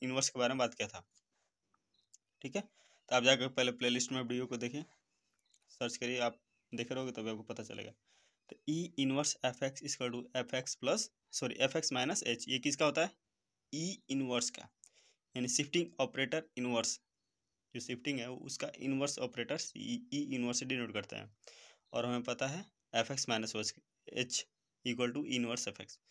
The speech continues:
यानी F X जहाँ पे है, F X minus H, यहाँ पे क्या पुट कर सकते हैं हम लोग, देखिए, nebula is equal to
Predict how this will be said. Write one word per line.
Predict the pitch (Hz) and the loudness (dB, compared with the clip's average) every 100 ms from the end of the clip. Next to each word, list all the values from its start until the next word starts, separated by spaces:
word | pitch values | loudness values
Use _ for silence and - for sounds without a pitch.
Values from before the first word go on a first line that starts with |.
| - - - - | -20 -20 -14 0
यानी | 139 151 - - - | 4 4 0 -8 6
F | 139 160 - 190 | 10 10 10 8
X | 190 | 8
जहाँ | 143 156 160 | 4 4 4
पे | 147 | 2
है, | 147 151 107 101 _ _ _ _ | 8 8 8 0 _ _ _ _
F | - 135 160 | 0 2 2
X | - | 4
minus | 135 147 220 - 123 127 | 4 4 4 4 4 4
H, | - 127 | 2 2
यहाँ | 135 147 | 4 4
पे | 147 | 4
क्या | 165 | 0
पुट | 156 160 | 0 -4
कर | |
सकते | 156 151 156 | -4 -4 -2
हैं | |
हम | 156 | 0
लोग, | 202 - _ _ _ _ _ _ | -2 -4 _ _ _ _ _ _
देखिए, | 127 135 170 _ _ - 117 | -6 -6 -8 _ _ -8 -2
nebula | 120 127 123 151 | 2 2 4 4
is | 151 | 4
equal | 120 110 | 2 -2
to | 107 | -2